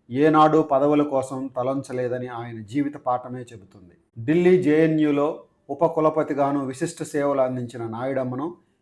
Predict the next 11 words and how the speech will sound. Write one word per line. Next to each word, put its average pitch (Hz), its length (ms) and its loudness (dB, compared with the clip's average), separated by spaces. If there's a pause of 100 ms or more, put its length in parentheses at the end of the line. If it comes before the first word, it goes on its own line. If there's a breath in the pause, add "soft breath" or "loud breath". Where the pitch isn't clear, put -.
(140)
కేంద్ర 160 280 4
ప్రభుత్వం 135 560 -4 (340)
పద్మశ్రీతో 135 800 -4
గౌరవించింది. 110 760 -8 (480)
ఆయన 147 220 0
ఎన్నో 160 440 2
జాతీయ, 147 480 2
అంతర్జాతీయ 143 840 0
సంస్థలకు 135 560 -10
సేవలు 127 400 -6
అందించారు. 110 500 -12